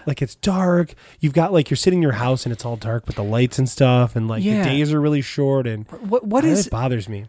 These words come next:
Speaker 2: What is, so, like, <sighs> this, this has been kind of just bothering me lately. Let me, let me talk to you about this. So this has been bothering me lately. As soon as we get into the holiday season, right? Once we get, you know, a week before November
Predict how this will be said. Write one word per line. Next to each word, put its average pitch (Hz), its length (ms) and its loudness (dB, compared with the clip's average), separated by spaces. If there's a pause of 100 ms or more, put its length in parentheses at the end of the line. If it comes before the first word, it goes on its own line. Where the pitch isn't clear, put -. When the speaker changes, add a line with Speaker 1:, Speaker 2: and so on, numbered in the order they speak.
Speaker 2:
What 269 140 4
is, 247 100 0
so, 233 160 4
like, 226 340 0 (140)
<sighs> - 140 -14
this, 254 180 2
this 240 220 2
has 240 120 0
been 196 260 4
kind 185 200 4
of 147 240 2
just 151 300 0 (160)
bothering 120 640 2
me 113 220 0
lately. 120 320 0
Let 156 140 2
me, 180 160 2
let 170 100 2
me 160 100 2
talk 123 220 0
to - 80 -6
you - 20 -2
about 107 240 -6
this. - 280 -12 (960)
So - 120 -4
this 190 80 4
has 185 60 2
been 170 140 4
bothering 113 400 2
me 104 100 -4
lately. 104 300 -10 (960)
As 151 120 2
soon 254 220 2
as 277 160 2
we 190 80 2
get 170 220 0
into 151 240 0
the 127 80 4
holiday 117 400 0
season, - 400 -6
right? 139 340 0 (140)
Once 180 280 0
we 180 120 0
get, 147 520 0
you 170 120 -2
know, 120 160 2
a 117 60 0
week 143 300 -2
before 160 540 2
November 131 720 2